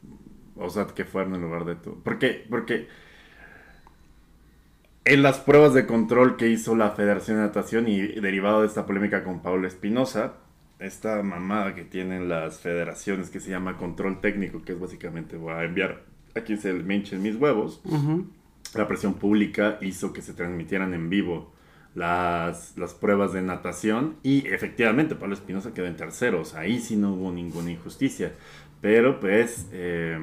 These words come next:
Speaker 1: nuestra diputada plurinominal por el Partido Verde Ecologista no está nada contenta con el hecho de que, eh, le vaya bien a sus compas, lo cual lo ubica en el espectro de personas de la verga que incluye,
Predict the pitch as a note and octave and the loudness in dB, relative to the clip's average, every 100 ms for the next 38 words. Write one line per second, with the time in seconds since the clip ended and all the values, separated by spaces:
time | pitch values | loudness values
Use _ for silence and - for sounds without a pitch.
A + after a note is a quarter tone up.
0 | D#2 - F2 - F#2 F#2 - E2 G2 F#2 | -10 -10 -10 -6 -4 -6 -8 -6 -4 -2
1 | F#2 F2+ F2 F2 F2+ F#2 F2+ F2 F2 E2+ | -4 -6 -4 -4 -4 -4 -2 -4 -6 -8
2 | F2+ E2+ E2+ E2+ E2+ E2+ - - - A#2 | -4 -4 -4 -6 -6 -10 -10 -14 -10 -8
3 | A2+ F#2+ F2 E2+ E2+ - E2+ D#2+ E2 F2 | -8 -8 -6 -6 -8 -8 -8 -8 -8 -6
4 | F2 F2 E2+ F#2+ A2 G2+ G#2 G#2 - - | -8 -8 -4 0 0 2 0 -2 -8 -20
5 | - - _ - B2 C#3 C#3+ G2+ G2+ A#2 | -20 -20 _ 2 6 6 4 2 4 6
6 | A#2+ A#2 B2+ C#3 - G2 G#2+ A#2 B2 - | 4 0 0 0 -2 0 4 4 2 -4
7 | A2+ A#2 C3+ C#3 - - - F2+ F2+ F2 | 0 4 4 2 -6 -18 -12 -8 -4 -2
8 | F2 E2+ E2 E2 E2 E2+ E2 E2+ F2 F#2+ | -2 -2 -4 -6 -4 -4 -4 -6 -6 -10
9 | - E2 E2 E2+ - D#2+ C#2+ F2 F2 E2 | -12 -12 -12 -14 -16 -14 -14 -14 -12 -12
10 | - F#2+ G#2 A#2 - - - - E2 F2+ | -4 0 0 -2 -10 -20 -20 -10 -4 0
11 | G#2+ G#2+ G#2 F#2+ F2+ - G#2+ - G#2 G2 | 0 2 0 0 -4 -4 -4 -2 -2 -2
12 | F2+ F2 G2 F#2 F2+ F2 F2 G#2 A#2+ A#2 | -4 -8 -6 -4 -4 -4 -2 -4 -4 -8
13 | F2 E2 E2 A2 B2 C#3 D#3+ | -8 -8 -4 -2 0 -2 -2